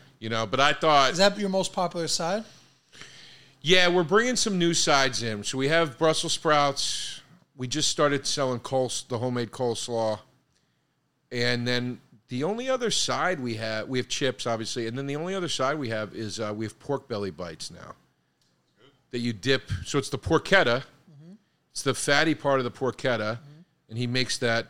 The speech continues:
Speaker 1: into bites and deep fries them. And then you get it with the homemade Russian dressing to dip it in. It's, they're, they're, they're really good,
Speaker 2: It's
Speaker 1: man.
Speaker 2: always good to use, like, mul-, menu items multiple times.
Speaker 1: You have to.
Speaker 2: Yeah.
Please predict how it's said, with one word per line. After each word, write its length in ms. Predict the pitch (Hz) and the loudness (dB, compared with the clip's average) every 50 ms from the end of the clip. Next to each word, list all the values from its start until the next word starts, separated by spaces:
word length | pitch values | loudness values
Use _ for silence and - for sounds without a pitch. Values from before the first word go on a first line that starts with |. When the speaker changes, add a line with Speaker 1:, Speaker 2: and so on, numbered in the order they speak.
| _ _ | _ _
Speaker 1:
into 220 | - 127 113 110 101 | -10 -8 -8 -8 -8
bites 460 | 92 - 120 113 110 110 107 - - | -2 0 0 0 0 0 -4 -8 -10
and 100 | 98 87 | -10 -8
deep 220 | - 120 113 - | -6 -6 -6 -6
fries 340 | - 117 107 101 101 95 85 | -4 -4 -4 -4 -4 -4 -6
them. 80 | 104 104 | -8 -8
And 80 | 104 107 | -8 -6
then 60 | 107 | -8
you 80 | 110 | -8
get 220 | 101 95 120 123 117 | -8 -4 -4 -2 -2
it 100 | 120 110 | -2 -4
with 160 | 117 107 - | -6 -6 -6
the 80 | - 95 | -6 -6
homemade 360 | 113 120 117 113 113 110 98 | -4 -4 -2 -2 -4 -4 -2
Russian 320 | 107 110 101 - - 98 | -4 -4 -4 -6 -10 -10
dressing 420 | 85 87 104 107 98 - 101 95 87 | -6 -4 -4 -4 -4 -4 -8 -8 -14
to 60 | 78 | -14
dip 260 | - - 104 - - | -12 -12 -12 -8 -8
it 80 | 120 123 | -6 -6
in. 120 | 127 120 | -6 -8
It's, 240 | - - - - - _ - - | -8 -12 -14 -14 -20 _ -14 -4
they're, 200 | 156 151 127 110 - - | -2 -2 -2 -4 -6 -2
they're, 160 | 151 135 117 95 87 | -2 -2 -2 -2 -4
they're 140 | - 143 135 | -2 0 0
really 280 | 135 135 123 104 95 90 | 0 0 -2 -2 -4 -8
good, 260 | 73 80 85 85 - | -10 -12 -14 -14 -12
Speaker 2:
It's 100 | - - | -6 -2
Speaker 1:
man. 60 | 240 | -2
Speaker 2:
always 180 | 247 233 196 147 | 0 0 -2 -4
good 220 | 151 196 190 - | -4 -4 -4 -4
to 120 | - 180 | -6 -8
use, 320 | 170 160 175 180 170 151 139 | -8 -8 -6 -6 -6 -6 -6
like, 280 | 156 147 143 135 - - 147 | -6 -6 -6 -8 -12 -18 -14
mul-, 240 | 151 165 170 160 - - _ _ 156 147 | -8 -8 -8 -8 -8 -14 _ _ -16 -12
menu 260 | 160 160 165 170 170 | -10 -8 -6 -6 -4
items 320 | 156 160 160 156 147 131 127 | -4 -4 -4 -4 -8 -8 -8
multiple 380 | 147 151 139 - 139 143 143 | -8 -8 -8 -10 -8 -8 -8
times. 640 | 135 - 160 147 135 123 117 113 - - - - - _ | -8 -6 -6 -6 -8 -8 -10 -12 -12 -12 -12 -12 -12 _
Speaker 1:
You 80 | 120 120 | -2 0
have 240 | 135 151 165 160 - - | 2 4 4 2 0 -4
to. 140 | - - - - - | -10 -10 -12 -14 -16
Speaker 2:
Yeah. 240 | 147 139 131 123 113 | -14 -12 -12 -12 -14